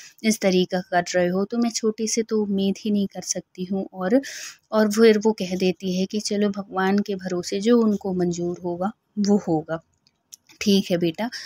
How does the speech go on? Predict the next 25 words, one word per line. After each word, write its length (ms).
तुम 140
लोग 240
खुश 300
रहो, 340
अपने 240
परिवार 600
में 120
सुखी 460
रहो, 280
बस 260
हम 140
तो 180
यही 300
दुआ 320
देंगे।" 400
और 200
ऐसे 460
मन 300
दुखी 380
होके 460
ऐसे 300
कह 240
देती 320
है 140
मैया। 400